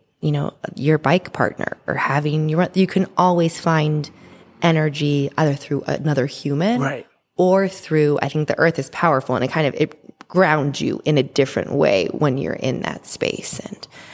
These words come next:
Speaker 1: um, I one hundred percent agree.
Speaker 2: So what's your thoughts on that overall? Do you think that there's, like, a, do you think there's more forms of communication between people than just,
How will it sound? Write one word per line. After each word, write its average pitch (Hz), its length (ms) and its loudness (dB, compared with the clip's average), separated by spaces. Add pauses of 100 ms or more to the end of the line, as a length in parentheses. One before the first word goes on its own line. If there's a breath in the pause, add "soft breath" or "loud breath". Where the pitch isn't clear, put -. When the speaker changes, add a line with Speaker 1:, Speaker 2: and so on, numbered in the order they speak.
(160 loud breath)
Speaker 1:
um, 135 240 2
I - 140 2
one 139 120 2
hundred 147 300 -2
percent - 320 -4 (300)
agree. - 380 -4 (400)
Speaker 2:
So - 200 0
what's 180 320 0
your 202 100 2
thoughts 131 340 2
on 120 120 -2
that 120 140 -2
overall? 113 340 0
Do 139 80 0
you 143 60 0
think 190 240 0
that 185 180 0
there's, 147 260 2
like, 123 220 0
a, 113 360 0 (140)
do 143 100 -4
you 151 60 0
think 185 280 -2
there's 143 280 4
more 127 420 2
forms 120 380 -2
of 113 140 -6
communication 113 720 0
between 110 420 -2
people 113 500 0
than 107 300 -4
just, 110 640 0